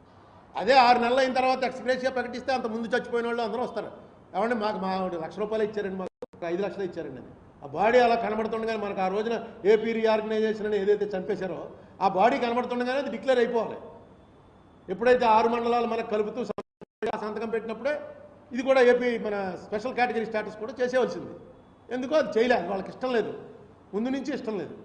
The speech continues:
అందులో వాళ్ళదేం తప్పులేదు, వాళ్ళు చెప్పేశారు కదా, "మేము ఇవ్వం స్పెషల్ కేటగిరీ" అని చెప్పారు.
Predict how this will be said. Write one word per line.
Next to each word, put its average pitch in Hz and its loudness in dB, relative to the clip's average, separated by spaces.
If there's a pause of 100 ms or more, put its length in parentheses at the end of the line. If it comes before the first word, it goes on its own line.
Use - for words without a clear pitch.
(800)
అందులో 277 2
వాళ్ళదేం 247 6
తప్పులేదు, 269 2
వాళ్ళు 226 2
చెప్పేశారు 262 0
కదా, 277 2
"మేము 214 -2
ఇవ్వం 240 -2
స్పెషల్ 208 -6
కేటగిరీ" 196 -6
అని 185 -8
చెప్పారు. 135 -16